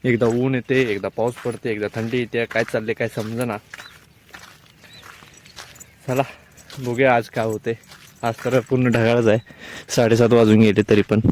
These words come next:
असंच वातावरण आहे. लय बेकार वातावरण, झोपच येते असलं वातावरण. चला, ह्याला फिरू आणि जाऊ वापस घरी. ह्यालाच काय सोडत नाही चिखलात, नाहीतर राडबीड होऊन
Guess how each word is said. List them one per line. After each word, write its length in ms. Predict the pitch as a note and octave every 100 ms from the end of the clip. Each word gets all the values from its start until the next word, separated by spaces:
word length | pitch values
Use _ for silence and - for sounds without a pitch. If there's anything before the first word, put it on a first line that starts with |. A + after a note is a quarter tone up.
| - - - - _ _ _ _ - - -
असंच 180 | A#2 -
वातावरण 560 | A#2 A2+ G#2 G2+ G2+ F#2+
आहे. 80 | G2 _ - - _ _ - - - - - -
लय 80 | B2
बेकार 280 | A#2+ A#2 G#2+
वातावरण, 580 | G2+ - A2+ - - B2+
झोपच 340 | B2+ C3+ C#3+
येते 180 | A#2+ G2+
असलं 240 | G#2+ -
वातावरण. 300 | G#2+ F2+ G2 - - _ _ - _ - - _ - - - - - - C3 A#2 - - -
चला, 140 | B2+ B2
ह्याला 180 | A#2+ A2+
फिरू 380 | - A#2+ C#3 C#3+ - - - - - _ - - - - - - -
आणि 120 | B2+
जाऊ 200 | A2+ A2+
वापस 280 | G#2+ G#2 A2
घरी. 320 | A2+ A2+ G#2+ G2+ - _ _ - - _ _ _ _ - - - - - - - -
ह्यालाच 280 | B2 A#2 -
काय 100 | A#2+
सोडत 280 | B2+ A#2 A2+
नाही 160 | A#2
चिखलात, 320 | G2+ A2+ G#2 G#2+ - - - -
नाहीतर 440 | A#2 G#2 G#2+ G#2+ G#2+
राडबीड 400 | G#2+ G#2 A2 A2
होऊन 300 | A2 A2